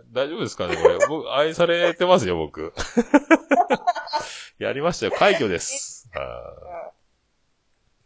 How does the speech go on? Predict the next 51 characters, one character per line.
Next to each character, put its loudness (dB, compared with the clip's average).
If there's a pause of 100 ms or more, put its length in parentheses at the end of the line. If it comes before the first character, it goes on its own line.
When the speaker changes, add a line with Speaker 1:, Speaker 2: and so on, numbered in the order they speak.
(120)
Speaker 2:
皆 4
さ 4
ん -2
に -10
愛 4
さ 6
れ 2
て -12
ま -6
す -18
か -8
ら、 2
<laughs> -12
桃 0
屋 -4
さ -6
ん -10
は。 -12
Speaker 1:
あ、 -14 (400)
そ -16
ん -20
な、 -10 (240)
本 -14
当 -16
で -16
す -16
か？ -6
あ -12
り -4
が -2
と -14
う -8
ご -8
ざ -8
い -16
ま -4
す。 -16
<laughs> 0
い -10
や、 -8
ほ -8
ん -14
と -12
ね、 -4
も -12
う -18
キ -10
レ -4
イ -6
ト -4
で 0